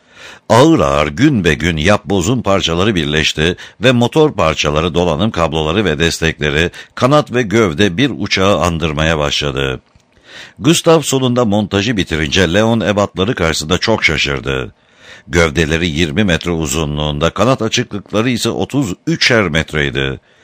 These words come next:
İskeletleri çelik gibi sağlam ve güçlü olsun diye bir selüloz türeviyle işlem görmüş brandayla kaplanmışlardı.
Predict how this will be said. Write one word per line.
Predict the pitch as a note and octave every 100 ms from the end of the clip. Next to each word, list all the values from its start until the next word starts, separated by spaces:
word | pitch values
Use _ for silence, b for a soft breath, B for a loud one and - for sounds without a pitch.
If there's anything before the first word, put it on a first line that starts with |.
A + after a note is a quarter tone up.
| B B B -
İskeletleri | C3 D#3+ D#3+ - A#2+ C#3+ C#3
çelik | - A2 D3
gibi | F#2 E2+
sağlam | - D2+ C#2+ F2+ D#2+
ve | F2
güçlü | D#2+ F2+ -
olsun | A#2 E2 - D#2+
diye | E2+ F2
bir | A2 G#2+
selüloz | - A2 F#2+ C3 C3+
türeviyle | - E2+ E2+ F2+ G#2 D#2+
işlem | E2+ - G2+ A#2
görmüş | D#2 D2 E2 -
brandayla | D2+ A2+ A#2 F#2 F2 F#2+
kaplanmışlardı. | F#2+ F2 E2 E2 D#2 G2 C#2+ C#2+ C#2 B1 C2